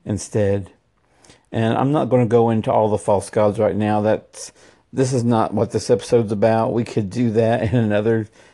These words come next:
another thing. I mean, you could go down through history books and see them. You can go through the Bible and see them.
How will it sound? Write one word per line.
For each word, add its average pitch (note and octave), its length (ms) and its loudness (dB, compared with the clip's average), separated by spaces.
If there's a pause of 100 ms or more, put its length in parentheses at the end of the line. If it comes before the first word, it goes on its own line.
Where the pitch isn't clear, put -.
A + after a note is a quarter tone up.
(340)
another A2+ 440 2
thing. A#2 440 0
I A2 40 0
mean, A2+ 220 0
you A#2 80 -2
could G#2+ 380 -2
go A#2+ 180 4
down A2 220 2
through A2+ 160 -6
history A2+ 380 -2
books A2 560 -2 (360)
and G#2+ 200 -2
see A#2 280 -2
them. A2 260 0
You A2 100 -2
can A2+ 180 -4
go G#2 140 2
through G#2 140 -4
the G2+ 120 -2
Bible A2 440 2
and A2 140 -2
see A2+ 260 -4
them. G#2+ 380 -2